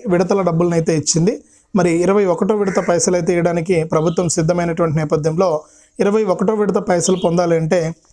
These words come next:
ఇప్పుడు కొత్తగా ఎవరైనా సరే రైతులు అప్లై చేసుకోవాలంటే పీఎం కిసాన్ పథకానికి అప్లై చేసుకోవచ్చని, మరి దీంతో పాటుగా ఎవరైతే రాష్ట్ర వ్యాప్తంగా రైతులు ఉన్నారో వారంతా కూడా మనకు పీఎం కిసాన్ ఇరవై ఒకటో విడత పైసలే కాకుండా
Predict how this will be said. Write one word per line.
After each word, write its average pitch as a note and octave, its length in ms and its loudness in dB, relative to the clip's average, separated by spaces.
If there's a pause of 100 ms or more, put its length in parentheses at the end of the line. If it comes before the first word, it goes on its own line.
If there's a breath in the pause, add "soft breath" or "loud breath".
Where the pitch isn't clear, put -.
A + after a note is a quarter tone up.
(680)
ఇప్పుడు A3+ 220 0
కొత్తగా G3 360 0
ఎవరైనా F3+ 260 0
సరే F3 200 2
రైతులు E3+ 300 2
అప్లై E3 340 0
చేసుకోవాలంటే E3 680 0 (340 soft breath)
పీఎం F3+ 160 0
కిసాన్ F3 300 0
పథకానికి E3+ 440 -2
అప్లై E3 220 0 (100)
చేసుకోవచ్చని, E3+ 560 0 (360 soft breath)
మరి F3+ 120 2
దీంతో G3+ 320 2
పాటుగా G3+ 600 -2
ఎవరైతే F#3+ 320 2
రాష్ట్ర F3+ 320 0
వ్యాప్తంగా F3 340 0
రైతులు D#3 280 0
ఉన్నారో E3 420 2 (340 soft breath)
వారంతా E3 280 0
కూడా F3+ 220 0
మనకు E3+ 460 0
పీఎం F3 180 0
కిసాన్ F3 300 0
ఇరవై E3 220 2
ఒకటో F3 260 0
విడత F3+ 540 0
పైసలే F3 320 2
కాకుండా E3 560 -2